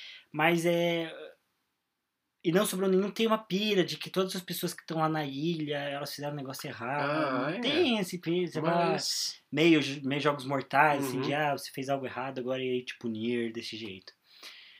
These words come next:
Speaker 1: Enfim, mas tem, tem essa temática, mas é fraco mesmo, né? Só que a Hospedeira, é, eu, inclusive como autor, né, eu tive sempre muito,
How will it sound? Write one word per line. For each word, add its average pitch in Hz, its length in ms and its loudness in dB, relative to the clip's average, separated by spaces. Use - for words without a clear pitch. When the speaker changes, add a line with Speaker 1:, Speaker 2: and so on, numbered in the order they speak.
Speaker 1:
Enfim, 151 380 -2
mas 180 540 -2
tem, 233 160 -4
tem 294 320 2
essa 320 260 4
temática, 269 340 4
mas 349 100 2
é 359 80 2
fraco - 420 -2
mesmo, 98 260 -12
né? 127 160 -6
Só 294 120 0
que 294 80 4
a 285 40 8
Hospedeira, 160 680 6
é, 127 420 -8
eu, 202 100 -12
inclusive 165 340 2
como 180 220 4
autor, 156 440 4
né, 139 280 -2
eu 131 160 -2
tive 165 260 -2
sempre 180 360 0
muito, 175 640 2